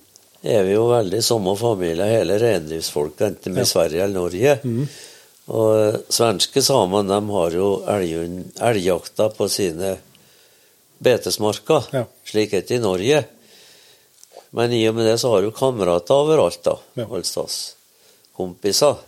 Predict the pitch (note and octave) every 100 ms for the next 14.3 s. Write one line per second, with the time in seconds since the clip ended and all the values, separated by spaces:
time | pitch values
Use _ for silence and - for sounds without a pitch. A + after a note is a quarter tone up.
0 | _ _ - C3 G#2 F#2+ - A2+ F#2+ F2+
1 | F#2+ - G#2 F#2 G2+ A#2+ F#2+ C#3 E3 A2+
2 | G#2+ F#2 D#2 F2+ F2 F#2 F2+ G2+ - F2+
3 | F2 G#2 G#2 G#2+ G2 A#2 C3+ A#2+ E3 A2+
4 | F2 - - _ - A#2 C3 G#2 - D2+
5 | E2+ - D3 B2 B2 G#2+ C#3 B2 A2+ C#3
6 | - D3 A2 D3+ F#3 C3+ F2+ E2+ A2+ A#2+
7 | B2+ C3+ C#3+ G#2 B2 A2 B2 B2+ A2+ A2+
8 | B2+ D#3 C3+ E2+ - F3+ G2 E2+ - _
9 | _ - - G2+ F2+ F#2+ B2 A2+ E2+ F#2
10 | F2 E2+ _ - - - - G#2 F2+ -
11 | A2 A#2 F2+ D2+ D#2+ F2 - F2 E2+ D#2+
12 | C#2+ D2 D2 - - A#2+ G2+ E2 - -
13 | - C#2 B1 E2+ - A#2+ - _ - -
14 | - - -